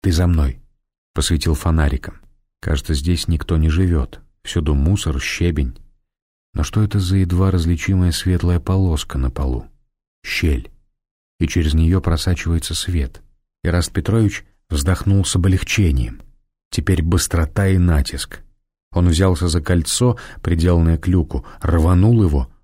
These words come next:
увидел спускающуюся вниз тускло освещенную лестницу. Кинулся вниз по ступенькам. Вдруг на затылок обрушился тяжелый удар, и спуск Фандорин завершил не так, как собирался, а кубарем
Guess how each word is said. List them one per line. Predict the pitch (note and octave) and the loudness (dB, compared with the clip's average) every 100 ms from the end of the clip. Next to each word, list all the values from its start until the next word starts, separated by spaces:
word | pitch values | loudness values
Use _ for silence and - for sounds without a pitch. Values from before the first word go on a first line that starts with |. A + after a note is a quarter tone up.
| _ | _
увидел | D#2+ F2+ G2 F#2 | 0 0 2 -2
спускающуюся | - F#2+ - G#2 G2+ F#2 - F#2+ - E2+ | -2 -6 -2 0 2 2 0 0 0 0
вниз | F2 A2 - - | 2 2 0 -8
тускло | - G#2+ - - F#2+ | -2 -2 -2 -2 -2
освещенную | F2 F#2+ E2 - F#2+ F#2 F#2 | 0 0 0 0 2 2 4
лестницу. | F#2+ G2+ E2 - C2 - A#1+ - _ _ _ _ | 4 4 0 -2 -6 -6 -10 -12 _ _ _ _
Кинулся | - G#2+ G2 D#2+ F2 | 2 4 4 2 0
вниз | D#2+ G2 G2 | 2 2 0
по | - | -4
ступенькам. | - E2+ - D2+ C2 B1 A#1+ - - - - | -4 -4 0 0 0 -4 -12 -14 -16 -16 -6
Вдруг | D#2 G#2+ A2 | 0 2 4
на | G#2 | 4
затылок | G2 G2+ G2+ A#2 A2 - | 4 2 2 2 4 2
обрушился | G2+ F#2+ G#2+ - F#2+ F2 | 2 4 2 2 0 0
тяжелый | F2+ G2 F#2 F#2+ F#2 G2 | 0 2 4 4 4 4
удар, | G2 F#2 C#2+ - _ _ _ | 4 4 2 -2 _ _ _
и | - E2 D#2+ | -2 0 0
спуск | - - - B2 - - | -4 -8 -2 -2 -2 -4
Фандорин | - E2 E2+ F2+ F2 | 0 2 4 4 4
завершил | E2+ F2 D#2 - F#2+ | 4 2 2 2 2
не | F2 | 2
так, | E2 F#2+ F#2 | 2 -2 -2
как | E2 - | -4 -2
собирался, | F#2 F2 F#2+ D2+ C#2 - B1 - - | 0 2 2 2 0 -6 -8 -10 -16
а | - D2+ | -6 -6
кубарем | - - A#2+ A2 A2 G2+ | -2 2 4 4 2 0